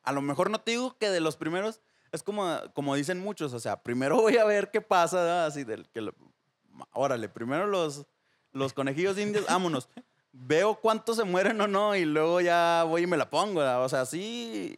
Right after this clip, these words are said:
Speaker 1: aunque suene mamón, güey, voy a ser egoísta en ese aspecto con esto. Y
Speaker 2: Es
Speaker 1: la neta, sí me la voy a poner, pero te digo, de los primeros no voy a ser.
Speaker 2: Es que ese es el pedo, todos piensan eso, güey, de que, a ver, chínguense todos, a ver cómo salen. O sea,
Speaker 1: No, pero
Speaker 2: están
Speaker 1: yo creo
Speaker 2: viendo.
Speaker 1: que hay gente que sí lo siente más urgente el de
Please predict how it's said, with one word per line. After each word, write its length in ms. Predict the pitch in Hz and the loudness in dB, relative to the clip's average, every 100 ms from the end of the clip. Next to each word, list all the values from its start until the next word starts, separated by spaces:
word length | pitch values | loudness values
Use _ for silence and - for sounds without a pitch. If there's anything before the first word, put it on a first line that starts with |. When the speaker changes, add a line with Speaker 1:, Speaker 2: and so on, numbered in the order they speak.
| - | -10
Speaker 1:
aunque 460 | - 120 127 127 123 | -6 -6 -4 -4 -2
suene 240 | 143 175 | 0 0
mamón, 380 | 208 185 185 196 | 0 0 -2 -2
güey, 100 | 196 | -4
voy 160 | 180 180 | -2 0
a 60 | |
ser 140 | 190 185 | 0 -2
egoísta 420 | 170 117 120 156 | 0 -2 -2 -4
en 80 | 160 | -4
ese 100 | 165 | -4
aspecto 420 | 160 151 151 160 | -4 -6 -6 -6
con 180 | 131 107 | -4 -2
esto. 360 | 113 - - - _ _ - | -4 -8 -16 -18 _ _ -8
Y 60 | 127 | -2
Speaker 2:
Es 40 | |
Speaker 1:
la 80 | 127 | 0
neta, 320 | 151 185 190 _ _ | 0 -2 -4 _ _
sí 180 | - 202 | -10 -4
me 120 | 233 | 0
la 80 | 226 | 2
voy 100 | 226 | 2
a 100 | 226 | 2
poner, 280 | 226 226 226 | 0 -2 0
pero 140 | 147 143 | -2 -2
te 80 | 120 | -2
digo, 180 | 104 | -2
de 120 | 104 113 | -2 -4
los 160 | 113 | -6
primeros 460 | - 123 143 185 190 | -8 -4 0 0 0
no 100 | 170 | 0
voy 160 | 139 127 | 0 0
a 80 | |
ser. 180 | 131 143 | -2 -4
Speaker 2:
Es 100 | 139 | -4
que 80 | 120 | -6
ese 140 | 147 165 | -4 -4
es 20 | |
el 100 | 151 | -2
pedo, 320 | 143 156 147 | 0 0 0
todos 220 | 143 143 | -2 -4
piensan 340 | - 151 151 143 | -4 -6 -4 -4
eso, 300 | 139 139 127 | -6 -6 -4
güey, 160 | 120 | -4
de 160 | 107 104 | -6 -8
que, 200 | - 95 | -10 -6
a 100 | 117 | -2
ver, 340 | 131 131 110 120 | -2 -2 -6 -12
chínguense 380 | 123 143 160 | -10 -8 -8
todos, 520 | 165 139 147 156 165 160 | -6 -2 0 0 0 -2
a 100 | 117 | -2
ver 240 | 120 131 - | -2 -4 -6
cómo 260 | 135 143 | -6 -4
salen. 340 | 143 135 120 107 _ _ _ _ _ | -2 -4 -6 -10 _ _ _ _ _
O 100 | 110 | -10
sea, 580 | 113 107 107 104 87 - _ _ | -6 -6 -6 -8 -10 -14 _ _
Speaker 1:
No, 160 | 185 202 | -2 0
pero 140 | 160 | 2
Speaker 2:
están 160 | 160 175 | 2 0
Speaker 1:
yo 40 | |
creo 100 | 208 | -2
Speaker 2:
viendo. 60 | 120 | 0
Speaker 1:
que 160 | 214 - | -2 0
hay 160 | 139 | 0
gente 300 | 151 185 180 | -2 -4 -6
que 100 | - | -8
sí 240 | 156 147 156 | -8 -6 -6
lo 240 | 156 156 | -4 -6
siente 320 | 156 160 156 | -6 -8 -8
más 220 | 160 151 156 | -6 -6 -6
urgente 420 | 147 131 127 131 | -8 -8 -8 -8
el 140 | 120 | -8
de 280 | 104 98 | -6 -8